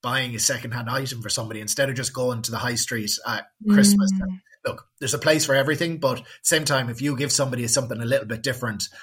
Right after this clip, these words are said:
Speaker 1: and, um,
Speaker 2: I know, there's more
Speaker 1: and then it
Speaker 2: meaning
Speaker 1: has
Speaker 2: to
Speaker 1: a
Speaker 2: it. There's more
Speaker 1: purpose.
Speaker 2: thought, like, it
Speaker 1: Yeah,
Speaker 2: is. Instead
Speaker 1: I
Speaker 2: of
Speaker 1: know.
Speaker 2: buying three bath sets, oh, you're, Harry, you're too nice to say it. I'll say it.
Speaker 1: <laughs>
Speaker 2: Stop going to Boots and buying three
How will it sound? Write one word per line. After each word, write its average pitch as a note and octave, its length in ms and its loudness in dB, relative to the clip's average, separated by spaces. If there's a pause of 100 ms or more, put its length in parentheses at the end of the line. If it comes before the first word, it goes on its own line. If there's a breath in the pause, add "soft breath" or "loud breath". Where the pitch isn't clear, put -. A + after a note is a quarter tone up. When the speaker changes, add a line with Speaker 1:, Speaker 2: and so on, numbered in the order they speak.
(140 loud breath)
Speaker 1:
and, G#2 320 -4
um, G#2+ 320 -2
Speaker 2:
I E4 100 2
know, F#4 220 6
there's C4 220 -2
more G4 220 4
Speaker 1:
and C#4 80 4
then - 60 6
it - 80 8
Speaker 2:
meaning C#4 120 6
Speaker 1:
has - 100 2
Speaker 2:
to - 60 0
Speaker 1:
a - 40 0
Speaker 2:
it. - 60 -6
There's A3+ 140 0
more C#4 180 6
Speaker 1:
purpose. A4 140 2
Speaker 2:
thought, A4+ 200 4
like, G3 220 -2
it A#3+ 80 -4
Speaker 1:
Yeah, G#3+ 200 2
Speaker 2:
is. F#3 80 0
Instead C#4 300 0
Speaker 1:
I - 20 2
Speaker 2:
of F#3+ 80 2
Speaker 1:
know. G#3+ 100 6
Speaker 2:
buying G3+ 260 2
three A3 280 -4
bath F3 320 2
sets, E3 220 -2
oh, A3+ 80 2
you're, A3+ 200 0
Harry, B3+ 280 0
you're D#4 180 0
too B3 180 -4
nice F#3+ 280 -4
to F#3+ 60 -8
say F3+ 200 -2
it. F3 140 -4
I'll C4 280 4
say F#3 260 -8
it. F#3 220 -8 (160)
Speaker 1:
<laughs> G3+ 140 -6
Speaker 2:
Stop D#4 340 4
going C4 280 4
to A#3 60 -8
Boots G#3+ 300 -4
and G#3 80 -6
buying F#3+ 300 0
three C#4 500 -2